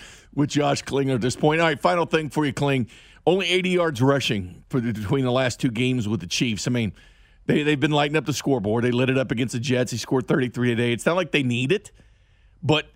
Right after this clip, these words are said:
it would be nice to kinda salt the game away, just being able to just, you know, ground and pound. Uh, but it's either one thing or the other. It's feast or famine with the offense. You can throw or you can run,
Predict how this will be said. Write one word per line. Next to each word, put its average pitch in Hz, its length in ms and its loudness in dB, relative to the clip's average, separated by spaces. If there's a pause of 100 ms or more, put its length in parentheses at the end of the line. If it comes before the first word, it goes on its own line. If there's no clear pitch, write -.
(140)
it 156 80 4
would 160 160 2
be 156 100 0
nice 156 300 2
to - 80 -4
kinda 143 200 0
salt 139 320 0
the 143 80 0
game 131 280 0
away, 143 400 0
just 123 180 -10
being 135 140 2
able 123 180 0
to 113 60 -2
just, 117 160 -4
you 120 80 -4
know, 101 80 -8 (120)
ground 131 480 0
and 113 160 -2
pound. 139 540 0 (460)
Uh, 123 240 2
but 123 80 -4
it's - 100 -2
either 185 180 2
one 170 260 2
thing 156 200 0
or 151 40 0
the 143 140 0
other. 156 160 0
It's 104 120 -8
feast 170 280 -2
or 156 40 0
famine 151 420 0
with 123 100 -4
the 135 80 0
offense. 143 420 -2
You 123 80 -2
can 117 220 -4
throw 147 300 2
or 143 100 0
you 123 100 -2
can 113 140 -4
run, 127 360 0